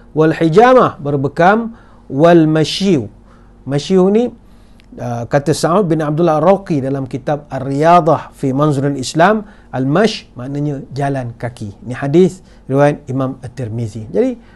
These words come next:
berjalan kaki. Sebab itu, lumba lari, apa semua ini adalah benda yang Nabi suka. Jadi, kita kena buat. Mana ada badan sihat,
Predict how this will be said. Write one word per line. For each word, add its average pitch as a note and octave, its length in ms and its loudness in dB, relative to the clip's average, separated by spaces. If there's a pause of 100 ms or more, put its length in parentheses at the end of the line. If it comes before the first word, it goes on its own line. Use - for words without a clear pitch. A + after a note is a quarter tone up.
berjalan B2+ 600 -6
kaki. A#2+ 340 -14 (540)
Sebab B3+ 160 -6
itu, B3 400 0 (240)
lumba B2+ 320 0
lari, D#3 400 4
apa D3 240 0
semua D#3 240 -2
ini B3 160 -8 (240)
adalah A#2 320 -10
benda C#3 320 -6
yang A#2 320 -10 (160)
Nabi B2+ 320 -8
suka. A#2+ 240 -16
Jadi, G3+ 240 -2
kita G3 160 0
kena D#3 240 0
buat. A2+ 320 -10
Mana F3+ 400 -4
ada F3 160 2 (160)
badan D#3+ 400 -2
sihat, F3+ 320 -2